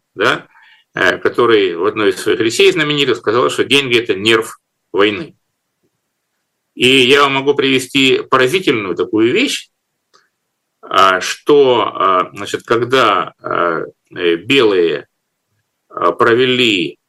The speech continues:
э, денежную реформу и запретили хождение, ну,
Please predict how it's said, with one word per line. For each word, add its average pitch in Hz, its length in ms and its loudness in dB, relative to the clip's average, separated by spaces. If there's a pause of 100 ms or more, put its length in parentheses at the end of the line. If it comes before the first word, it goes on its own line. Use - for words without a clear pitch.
(420)
э, 82 320 -4
денежную 104 600 -2
реформу 180 600 -4 (1800)
и 120 140 2
запретили 135 560 0
хождение, 110 540 -2
ну, 143 100 2